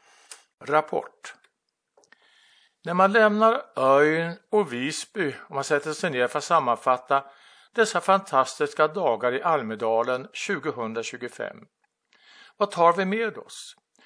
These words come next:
Vad gav oss extra värde för våra medlemmar? Skriver Sven Jonsson, förbundsstyrelseledamot, Njurförbundet, och fortsätter. Framförallt, eh, alla personliga möten med människorna utanför vår utställning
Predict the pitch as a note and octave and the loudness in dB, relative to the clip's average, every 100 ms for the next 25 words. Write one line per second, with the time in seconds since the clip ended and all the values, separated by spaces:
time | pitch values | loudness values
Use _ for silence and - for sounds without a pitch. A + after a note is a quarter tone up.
0 | _ - G3 D#3 C3 D3 F3 G#3 A#3+ G#3 | _ 0 0 4 4 6 4 0 -2 -2
1 | - D#3 D3 E3 A#2 A2+ B2 A#2+ - D3 | -2 -2 2 4 2 0 -2 -4 -4 -2
2 | C3+ A#2 D3 E3+ A#2+ C#3+ F#3 - - - | 0 -2 -4 -6 -4 -6 -6 -8 -12 -20
3 | _ _ _ _ _ _ _ _ - C3+ | _ _ _ _ _ _ _ _ -8 -2
4 | C3+ C3 C#3 C#3+ - - D3 C3+ A2+ B2 | 0 2 2 2 -2 -4 -4 -2 -6 -8
5 | A#2 C3 C3 C3 C3+ - D#3 F3+ D3+ - | -4 -2 -2 -6 -8 -8 -2 -2 -2 -6
6 | A#2 G#2+ A#2 A2+ A2+ A#2+ A#2+ - - D3+ | -6 -6 -4 -4 -4 -6 -8 -12 -12 -10
7 | B2+ A2+ G#2 A2 A2 A2 A2 A2 G#2+ - | -8 -8 -8 -8 -6 -8 -8 -12 -10 -12
8 | - - - - _ _ _ _ _ _ | -14 -16 -18 -18 _ _ _ _ _ _
9 | _ _ _ _ _ _ _ _ _ _ | _ _ _ _ _ _ _ _ _ _
10 | _ _ _ _ _ _ _ _ _ _ | _ _ _ _ _ _ _ _ _ _
11 | - C#3+ C3+ A2 A#2 C3 - D3+ C3+ C3+ | -4 -2 2 4 4 0 -2 2 4 4
12 | C#3 - E3 B2+ C3+ D#3+ - F#3 G3+ E3 | 2 4 4 4 0 -4 -2 -2 0 0
13 | D3 D3 C#3 A2 - B2 C3 C#3 A#2+ A2 | 0 2 0 0 -4 -6 -4 -4 -4 -4
14 | A#2 B2+ C3 C#3+ B2+ - E3+ - C3 C3+ | -6 -4 -2 -4 -4 -4 -2 2 2 0
15 | C3+ A#2 - A2+ A2 A#2 B2+ | -4 -8 -8 -6 -6 -8 -10